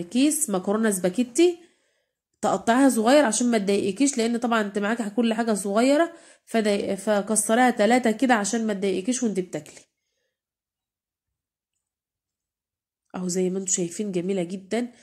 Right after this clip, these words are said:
هنسيبها بقى كده على الوش لحد ما تطرى عشان تعرفي تقلبيها،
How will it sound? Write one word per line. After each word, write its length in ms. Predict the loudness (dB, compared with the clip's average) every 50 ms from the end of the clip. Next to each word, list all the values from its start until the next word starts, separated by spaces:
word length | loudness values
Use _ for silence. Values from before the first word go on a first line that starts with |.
| _ _ _
هنسيبها 440 | -8 -6 -4 -4 -4 -4 -4 -4 -4
بقى 220 | -4 -4 -6 -4
كده 240 | -4 -2 -2 0 0
على 200 | -2 -2 -4 -4
الوش 340 | -4 -4 -4 -2 -2 -4 -4
لحد 380 | -6 -8 -4 -4 -2 -2 -2
ما 80 | -4 -4
تطرى 240 | -4 -2 0 0 0
عشان 280 | 0 0 -2 -4 -4
تعرفي 320 | -4 -2 -2 -2 -2 -4 -6
تقلبيها، 680 | -8 -6 -4 -2 -2 -2 0 0 0 0 0 -2 -4